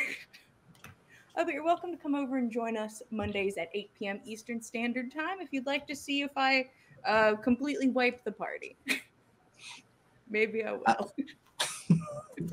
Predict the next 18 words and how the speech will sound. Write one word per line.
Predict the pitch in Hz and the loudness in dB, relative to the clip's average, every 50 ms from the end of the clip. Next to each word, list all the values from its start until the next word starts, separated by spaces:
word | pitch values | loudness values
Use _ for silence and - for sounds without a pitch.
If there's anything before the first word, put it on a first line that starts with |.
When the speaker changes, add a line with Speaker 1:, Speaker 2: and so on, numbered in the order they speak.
| - - - _ _ - - - - - - - - - - - - - - - - _ - | -6 -8 -10 _ _ -20 -20 -18 -14 -12 -12 -10 -10 -8 -10 -10 -10 -12 -16 -20 -4 _ 12
Speaker 2:
uh, | 127 131 131 147 - | 12 12 12 12 12
Tuesday | - - 170 165 165 175 165 | 12 10 10 12 12 12 12
nights | 165 160 170 170 - - - - - - | 12 12 12 12 10 6 6 4 4 6
is | - 139 135 135 135 127 123 131 | 10 12 12 12 12 10 8 8
Legends | 139 135 143 143 127 135 | 8 8 8 6 8 6
of | 131 131 | 6 6
Theia | - 139 131 131 135 139 143 147 151 - - | 8 10 12 12 12 12 12 12 12 12 12
at | 117 113 - | 6 6 6
nine | 117 113 113 113 | 6 6 6 6
thirty | - 120 110 113 117 | 4 2 2 2 0
P | - 117 117 113 | 2 2 4 4
M | 113 113 113 - - | 6 4 4 2 0
Eastern. | 131 131 131 - - - 135 135 135 135 135 - - _ - - | 0 2 2 2 4 6 6 6 6 4 0 -4 -10 _ -4 0
Uh, | - - 208 202 196 196 190 180 180 180 180 190 - _ _ _ _ _ _ _ _ _ _ _ _ - - - - - - _ _ - | 2 2 4 2 2 0 -2 -4 -8 -10 -12 -14 -18 _ _ _ _ _ _ _ _ _ _ _ _ -20 -16 -12 -12 -12 -12 _ _ -2
uh, | 101 98 87 76 73 - - _ - - - - _ _ _ - 127 123 123 - | 0 0 0 0 -2 -6 -10 _ -16 -18 -18 -18 _ _ _ -16 -14 -12 0 6
good | 131 131 123 123 123 117 - - | 8 8 10 10 8 8 6 2
old-fashioned, | 120 117 110 - 135 127 123 123 - - 127 123 123 123 120 - _ - | 2 2 4 8 10 10 10 10 8 6 6 6 6 6 4 2 _ -4
well, | - 101 101 - - | -2 0 0 0 -2